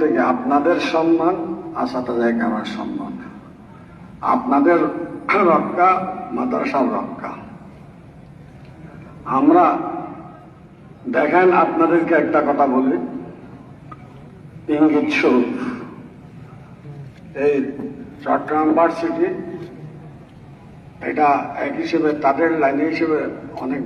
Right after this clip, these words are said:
বড় প্রতিষ্ঠান, কিন্তু এইখানে প্রশাসন তিন দিনের মধ্যে কাজ করাটা হয়তো আপনারা অনেকে দেখছেন, আমি বলছি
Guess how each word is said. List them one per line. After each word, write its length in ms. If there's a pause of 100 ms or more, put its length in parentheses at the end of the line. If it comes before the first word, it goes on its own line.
বড় 140 (120)
প্রতিষ্ঠান, 520 (2500)
কিন্তু 340 (140)
এইখানে 320 (180)
প্রশাসন 460 (1600)
তিন 240
দিনের 320
মধ্যে 240 (140)
কাজ 200
করাটা 320 (960)
হয়তো 220 (160)
আপনারা 360
অনেকে 220 (100)
দেখছেন, 280 (120)
আমি 120 (120)
বলছি 240